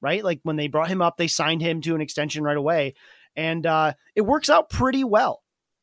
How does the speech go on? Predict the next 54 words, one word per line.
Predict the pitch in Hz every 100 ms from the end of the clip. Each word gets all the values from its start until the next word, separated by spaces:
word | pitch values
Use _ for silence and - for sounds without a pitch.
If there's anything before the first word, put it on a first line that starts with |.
| -
right? | 190 202
There | 220
are | 214
times | 170 180 202 190
you | 208
see | 202
teams | 165 202 180
get | 214 -
burned | 170 180 190
by | 196 190 185
this. | 196 214 - - - - _
Uh, | 160 170
the | 151
last | 170 -
one | 208
I |
can | 202 170
think | 190
of | 190 156
was | 151 170 165 151
the | 180 165 160
Astros. | 185 190 - 202 196 190 185 - - _ _ 147
And |
I | 151
can't | - 220
even | 226 202
remember | 190 190 180
his | 160
name. | 170 160
It |
was | 147
a | 135
first | - 185 202 - 190
baseman, | 185 - 151 131 120 - _ _ 147
and, | 151 147
uh, | 143 139 135
he | 135
was | 165 143
not | 170 170 208
very | 208
good. | 175 165
His | 160 151
first | 196 202
name | 214
was | 180 117
Jonathan, | 123 156 160 170 117 147
I | 139
think. | 135 147 139 - _ _ _ _
And, | 165 160
uh, | 151 139 127 -
he, | - 185 196 190 185 - _ _ _
he | 180 202
really | 196 240 233
struggled | - 220 220 180 147